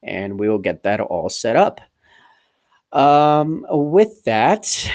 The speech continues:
uh, that's pretty much what's going on with the project. Um, again, we'll keep you posted on everything that's going on on that side. I know the Head Leons are looking into potential, and the leaders of the trade groups are looking into potential fun events,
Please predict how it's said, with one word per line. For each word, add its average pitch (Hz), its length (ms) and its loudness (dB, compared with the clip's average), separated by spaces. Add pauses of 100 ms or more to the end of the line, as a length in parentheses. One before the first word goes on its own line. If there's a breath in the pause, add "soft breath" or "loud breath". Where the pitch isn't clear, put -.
(160 loud breath)
uh, 143 240 2
that's 156 180 4
pretty 190 220 0
much - 560 0
what's 123 280 -4
going 120 300 -4
on 113 180 -4
with 113 120 -8
the - 80 -16
project. 113 880 -4 (160)
Um, 87 420 -10
again, 101 420 -8 (160)
we'll 95 120 -12
keep - 260 -12
you 98 60 -16
posted 107 460 -8
on 95 200 -8
everything 98 480 -6
that's 82 180 -8
going 87 220 -8
on 87 160 -8
on 82 140 -8
that 110 220 0
side. 110 420 0 (320 soft breath)
I 113 120 0
know 107 520 -2
the 107 260 -6
Head 104 160 -4
Leons 101 380 -6
are 98 40 -4
looking 95 300 -6
into 92 680 -8
potential, - 600 -8
and 117 480 0 (100)
the 110 80 -4
leaders 120 540 -2
of 107 300 -4
the 107 100 -12
trade 139 260 -2
groups 104 280 -8
are 110 40 -4
looking 107 280 -4
into 101 200 -6
potential 101 540 -10
fun 104 380 -2
events, 101 580 -4